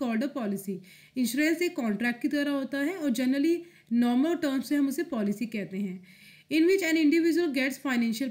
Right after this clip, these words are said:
protection, एक हर पर्टिकुलर पर्सन को, एक बन-, पर्सन को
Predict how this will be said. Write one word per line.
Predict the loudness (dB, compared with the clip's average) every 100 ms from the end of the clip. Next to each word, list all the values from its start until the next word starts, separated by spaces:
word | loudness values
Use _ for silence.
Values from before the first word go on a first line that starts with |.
| -6
protection, | -6 -6 -6 -6 -6 -10 -20 -10 -4
एक | -4
हर | -2 -2 -4 -10 -20 -6
पर्टिकुलर | -4 0 2 2 0
पर्सन | -2 -4 -4 -2 -2
को, | -4 -6
एक | -4 -4 -2
बन-, | -4 -4
पर्सन | -8 -6 -4 0 0
को | 0 -2 -2 -4